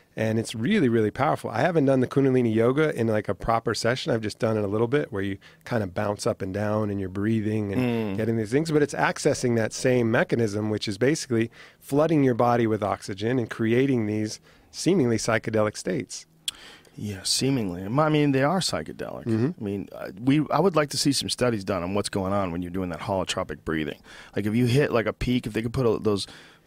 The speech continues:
Speaker 2: E F M G or
Speaker 1: Yeah,
Speaker 2: whatever the
Speaker 1: for
Speaker 2: fuck
Speaker 1: sure.
Speaker 2: it is,
Speaker 1: E E G.
Speaker 2: E K G, what is it? There's a, functional,
Speaker 1: Elec-
Speaker 2: F M R I, F M R I,
Speaker 1: Mm-hmm.
Speaker 2: if they could put
Speaker 1: Oh,
Speaker 2: that
Speaker 1: yeah.
Speaker 2: on you.
Speaker 1: Mm-hmm.
Speaker 2: All the, the various ways they have of monitoring what the fuck's going on in your dome. If they could do that while you were in that, like, if you got to that psychedelic state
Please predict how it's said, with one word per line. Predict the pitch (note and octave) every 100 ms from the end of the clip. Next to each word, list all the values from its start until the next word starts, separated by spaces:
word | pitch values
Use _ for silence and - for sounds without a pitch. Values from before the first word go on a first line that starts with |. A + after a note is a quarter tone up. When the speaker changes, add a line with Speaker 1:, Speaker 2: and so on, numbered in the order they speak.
| _
Speaker 2:
E | C3 B2+
F | -
M | B2+ A2+
G | G#2+ A#2+ B2
or |
Speaker 1:
Yeah, | A#2
Speaker 2:
whatever | D3 A#2+
the |
Speaker 1:
for | A2
Speaker 2:
fuck | D3+
Speaker 1:
sure. | D3
Speaker 2:
it |
is, | B2 B2 A#2+ B2+
Speaker 1:
E |
E | C#3
G. |
Speaker 2:
E | B2 C#3+ B2+
K | A#2
G, | A#2+
what | C3+ E3
is | G3
it? | E3+ C#3
There's | C3 B2
a, | B2 B2+
functional, | - D3+ B2+ C3 E2+
Speaker 1:
Elec- |
Speaker 2:
F | B2+ C#3+
M | B2
R | A2
I, | G#2 E2+ -
F | C3+
M | C#3
R | A#2
I, | G#2+
Speaker 1:
Mm-hmm. | D2
Speaker 2:
if | -
they | B2
could | A#2 A2+ G2 -
put | - -
Speaker 1:
Oh, |
Speaker 2:
that | A2+ A#2+
Speaker 1:
yeah. | A#2
Speaker 2:
on | A#2+
you. | A#2 -
Speaker 1:
Mm-hmm. | A2+ D3+
Speaker 2:
All |
the, | G3+
the | D3+ B2+
various | B2+ B2 A#2 G2+ - - - - -
ways | A#2 A2+ A2+
they |
have | A2 G#2+
of | G2
monitoring | G#2+ A2 G#2 G#2 G2
what | G2+
the | -
fuck's | A2 -
going | A2 G#2
on | G#2
in |
your | G2+
dome. | G2 G#2 G#2 G2 - - - -
If | A2+
they | C3+
could | B2
do | B2 A#2+
that | A#2 G#2
while | G#2+ G#2+ A2+
you | A2+
were | A2 G#2+
in | G#2+
that, | G#2 G2 -
like, | F#2 F2 -
if | -
you | A2
got | A2+ A#2 G#2+
to | A#2
that | F#2+
psychedelic | - A2 G#2 G2+ E2+ -
state | - D2+ C#2